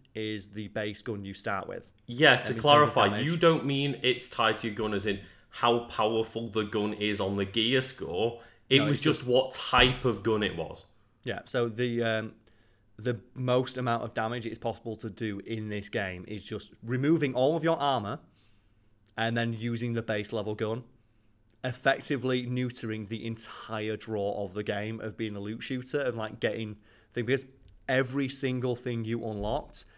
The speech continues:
Speaker 1: that was supposedly better actively made your character worse.
Speaker 2: Yeah, literally the worst thing to do in that game was to put on new equipment.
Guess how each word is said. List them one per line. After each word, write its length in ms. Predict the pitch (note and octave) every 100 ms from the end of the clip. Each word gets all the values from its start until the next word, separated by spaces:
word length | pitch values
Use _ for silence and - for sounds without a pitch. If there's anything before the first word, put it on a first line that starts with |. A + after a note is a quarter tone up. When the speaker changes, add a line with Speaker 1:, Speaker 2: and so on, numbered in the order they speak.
| -
Speaker 1:
that 120 | A#2
was 120 | A#2
supposedly 440 | - A#2 B2+ A2 A#2
better 440 | B2 A#2 - G#2+ -
actively 420 | G#2 - A2 A2
made 180 | G2+ G2+
your 120 | G2+
character 360 | G2+ G2 F#2
worse. 420 | F#2+ F#2+ F2+ - - _ _ _ _ _ _ -
Speaker 2:
Yeah, 460 | A#2 B2+ B2 A#2
literally 800 | A2+ A2 A#2+ A#2 A#2 A2 G#2+ - - _ -
the 240 | - A2+ A2 -
worst 720 | A2+ G#2 G#2+ G#2+ A2+ - - - _ _
thing 340 | - A#2 A2
to 140 | G#2 A2+
do 360 | - A2 A2
in 200 | A2+ G#2+
that 220 | G2+ G2+
game 380 | G#2 F#2+ G#2 A2 - - _ _
was 240 | - A2+ A2+
to 140 | C3
put 340 | A#2+ - A#2+ A#2+
on 280 | G#2 G#2+ G#2+
new 160 | G#2+
equipment. 760 | A#2+ - C#3+ D#3+ F#3+ A3 D3